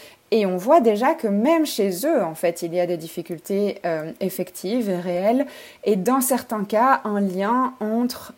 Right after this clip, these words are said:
euh, leurs difficultés de lecture et leurs difficultés auditives. Pas toujours.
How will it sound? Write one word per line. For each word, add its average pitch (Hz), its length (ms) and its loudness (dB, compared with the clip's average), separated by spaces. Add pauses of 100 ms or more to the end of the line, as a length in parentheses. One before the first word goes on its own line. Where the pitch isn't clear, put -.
euh, 170 360 -4 (500)
leurs 220 260 4
difficultés 208 580 -2
de 190 60 0
lecture 214 600 2 (100)
et 214 360 4
leurs 190 180 -2
difficultés 180 500 -4
auditives. 175 460 -4
Pas 247 160 2
toujours. 196 440 -4